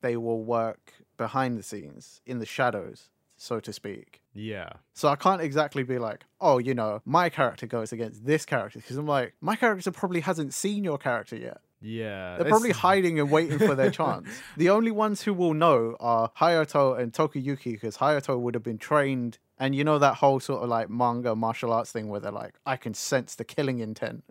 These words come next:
Speaker 2: <laughs> Oh, yeah, yeah, yeah, I can imagine that kind of thing, yeah.
Speaker 1: And then, obviously, Tokuyuki basically just has his reflexes.
Speaker 2: Yeah.
Speaker 1: I think the only person who might not know is Hope until he hears a bullet <laughs> flying through the air.
Speaker 2: Yeah.
Speaker 1: 'Cause he's done that before.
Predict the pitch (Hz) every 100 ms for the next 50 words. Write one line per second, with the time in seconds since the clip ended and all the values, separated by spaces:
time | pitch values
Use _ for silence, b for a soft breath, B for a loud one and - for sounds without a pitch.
0 | _ _ 156 143 196 190 170 156 151 147
1 | 143 135 131 123 120 120 120 113 110 101
2 | 98 95 92 92 87 - 95 92 95 92
3 | 92 _ 120 123 131 120 147 127 131 131
4 | - 147 135 127 135 - 120 120 120 120
5 | 113 120 110 104 110 - 110 113 113 117
6 | 120 110 - - - 139 - 107 98 82
7 | 85 _ 156 196 160 160 151 151 147 143
8 | 139 120 117 127 98 123 - - _ _
9 | - 131 127 123 110 101 - - 139 110
10 | - _ 135 120 123 117 127 117 - 127
11 | 120 113 - _ - 117 131 127 117 -
12 | 151 139 123 123 117 117 113 104 - -
13 | 101 104 98 90 - 87 _ - 117 127
14 | - 120 113 113 - - - 101